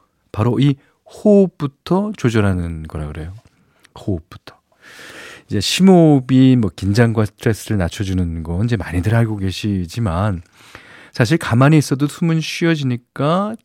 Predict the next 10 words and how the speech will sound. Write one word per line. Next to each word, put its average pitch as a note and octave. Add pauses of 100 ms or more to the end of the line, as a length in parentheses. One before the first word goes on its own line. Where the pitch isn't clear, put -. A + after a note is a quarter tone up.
(140)
뭐 F#3+
이렇게 D#3+
자꾸 -
간과하게 G#2+ (180)
되는 F2+
것 F2
같기도 F#2+
합니다. F2+ (1400)
일단 F2 (640)
들숨과 D3+